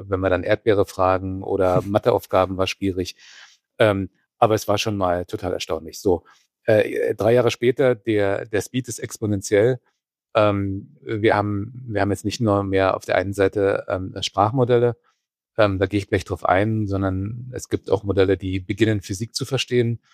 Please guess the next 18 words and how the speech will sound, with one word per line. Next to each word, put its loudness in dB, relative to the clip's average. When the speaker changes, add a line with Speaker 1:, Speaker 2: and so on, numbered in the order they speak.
Speaker 1:
Wir 2
sind -2
im -2
Bereich 0
Videoproduktion 0
auf -6
einer, 0
auf -6
einer 0
Ebene, 2
wo -2
wir 2
nicht -4
mehr 0
nur 4
eine 2
Sekunde, -2
sondern -6